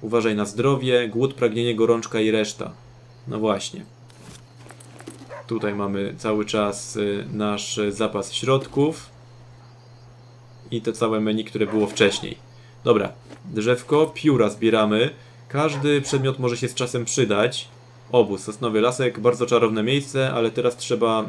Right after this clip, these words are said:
ruszać i dowiedzieć się, skąd pochodzi ten pies. Może gdzieś tam ktoś się jeszcze szwenda. Zobaczymy. Na razie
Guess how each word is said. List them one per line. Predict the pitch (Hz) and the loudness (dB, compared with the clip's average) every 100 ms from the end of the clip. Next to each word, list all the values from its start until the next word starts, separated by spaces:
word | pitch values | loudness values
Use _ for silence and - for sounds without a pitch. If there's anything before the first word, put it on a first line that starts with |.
| 110 | -4
ruszać | 117 151 143 131 | -4 -2 -2 -2
i | |
dowiedzieć | 117 120 120 - | -2 -2 -4 -2
się, | 120 | -2
skąd | - 180 - | -2 -4 -4
pochodzi | 131 139 131 | -2 -2 0
ten | 131 123 | -2 2
pies. | 151 107 - - - - - | 2 2 -2 -20 -20 -20 -10
Może | 120 120 | -4 -4
gdzieś | 110 147 - | -2 -4 -2
tam | 139 135 135 131 | -2 0 -2 -4
ktoś | - - 117 113 | -4 0 2 0
się | - 113 | -2 0
jeszcze | 107 104 - 110 | 0 0 -2 -4
szwenda. | - 120 110 101 - - - - - - - - - | 0 2 2 -2 -8 -14 -20 -20 -20 -20 -20 -20 -8
Zobaczymy. | 107 110 107 110 104 139 - - - - - - 143 | -4 -4 -2 0 0 0 -4 -20 -20 -20 -20 -18 -10
Na | 104 107 | -6 -2
razie | 110 107 113 107 | -2 0 2 2